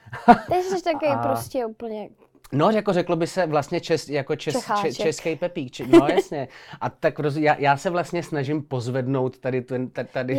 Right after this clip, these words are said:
Speaker 1: ten,
Speaker 2: Jasně.
Speaker 1: to, to, aby se st-, aby to už přestalo být tou urážkou,
Speaker 2: Jasně,
Speaker 1: prosím.
Speaker 2: no, jakože to, zbavit se toho, eh,
Speaker 1: Toho stigmatu,
Speaker 2: toho, toho
Speaker 1: jako.
Speaker 2: stigmatu, toho
Speaker 1: No,
Speaker 2: buranství.
Speaker 1: přesně, přesně.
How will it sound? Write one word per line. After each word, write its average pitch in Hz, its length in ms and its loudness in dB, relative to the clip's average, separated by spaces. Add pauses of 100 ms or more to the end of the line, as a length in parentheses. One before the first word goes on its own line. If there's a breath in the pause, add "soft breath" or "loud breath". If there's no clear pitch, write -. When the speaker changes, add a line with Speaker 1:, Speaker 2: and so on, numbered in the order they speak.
Speaker 1:
ten, 127 220 0
Speaker 2:
Jasně. 196 200 -8 (160)
Speaker 1:
to, 135 160 0 (120)
to, 143 180 -2
aby 139 140 -4
se 139 120 -10
st-, - 180 -10
aby 139 160 -6
to 143 100 -6
už 127 180 -12
přestalo 131 400 -8
být 127 180 -4
tou 123 100 -6
urážkou, 107 580 -6
Speaker 2:
Jasně, 359 160 -2 (100)
Speaker 1:
prosím. 190 80 -6
Speaker 2:
no, 190 180 -6
jakože 240 380 -8
to, 226 280 -8 (120)
zbavit 233 380 -4
se 240 100 -6
toho, 220 400 -2 (440)
eh, 220 40 -8
Speaker 1:
Toho 127 200 -4
stigmatu, 135 480 0
Speaker 2:
toho, - 120 -8
toho 269 120 -2
Speaker 1:
jako. 262 40 -2
Speaker 2:
stigmatu, 254 420 -4
toho 226 160 -8
Speaker 1:
No, 220 60 -4
Speaker 2:
buranství. 226 540 -6
Speaker 1:
přesně, - 560 4
přesně. - 480 -12